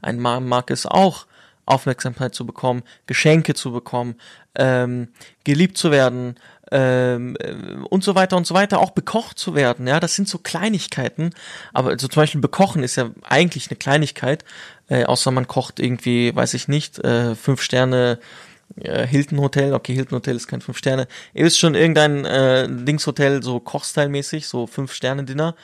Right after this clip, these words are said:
äh, wie auf Vox. <laughs> Ähm, sie wollen's auch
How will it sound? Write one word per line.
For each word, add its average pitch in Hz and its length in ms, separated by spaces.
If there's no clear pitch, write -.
äh, 127 200
wie 135 100
auf 123 200
Vox. - 420
<laughs> 320 60
Ähm, 143 560
sie 147 140
wollen's 277 180
auch 330 300